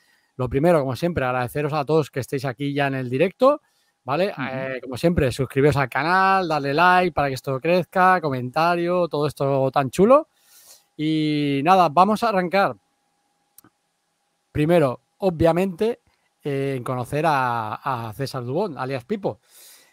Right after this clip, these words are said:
Speaker 1: porque muchos, como siempre, pues, ya conocéis a César, a-, a-, habéis tenido la suerte o la mala suerte de jugar contra él en
Speaker 2: <laughs>
Speaker 1: algún evento o torneo,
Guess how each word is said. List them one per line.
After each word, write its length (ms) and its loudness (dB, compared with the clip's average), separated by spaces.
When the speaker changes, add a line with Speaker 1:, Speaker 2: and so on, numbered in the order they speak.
Speaker 1:
porque 240 -4
muchos, 340 0
como 180 -8
siempre, 300 -2
pues, 240 -10
ya 240 -2
conocéis 420 -4
a 160 -2
César, 400 0
a-, 380 0
a-, 180 0
habéis 220 2
tenido 360 4
la 200 4
suerte 420 0
o 80 2
la 120 4
mala 260 6
suerte 460 0
de 160 0
jugar 320 0
contra 400 0
él 120 2
en 100 -2
Speaker 2:
<laughs> 40 -4
Speaker 1:
algún 280 -2
evento 440 0
o 160 -4
torneo, 520 0